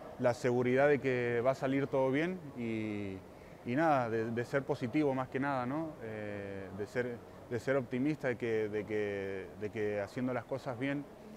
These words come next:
eh, más que el rival, probablemente no, nos podamos llevar esta final, pero siempre, eh, eh,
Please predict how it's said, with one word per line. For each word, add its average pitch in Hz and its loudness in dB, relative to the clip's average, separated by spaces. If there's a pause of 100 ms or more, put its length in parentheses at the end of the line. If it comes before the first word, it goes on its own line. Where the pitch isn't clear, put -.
(340)
eh, 104 0
más 123 0
que - -2
el 123 0
rival, 127 2
probablemente 131 2
no, 120 -2
nos 113 -2
podamos 127 -2
llevar 127 2
esta 123 -6
final, 143 -4 (600)
pero 117 2
siempre, 139 0
eh, 113 2
eh, 98 -4